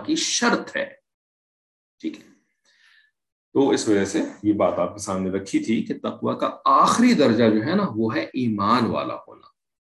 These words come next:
ٹھیک ہے؟ لیکن اس کا کیا ممکن، اس کے لیے ممکن ہے کہ اس کے جتنے بھی گناہ تھے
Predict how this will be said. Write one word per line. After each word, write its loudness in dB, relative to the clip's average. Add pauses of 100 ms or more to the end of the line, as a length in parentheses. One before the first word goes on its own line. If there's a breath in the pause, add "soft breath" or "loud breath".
(180)
ٹھیک -2
ہے؟ -2 (320 loud breath)
لیکن 4 (380)
اس 2
کا 0
کیا 4
ممکن، -2
اس -2
کے 2
لیے 2
ممکن 2
ہے -2 (680 soft breath)
کہ 6 (800)
اس 0
کے -2
جتنے -4
بھی -2
گناہ 2
تھے 0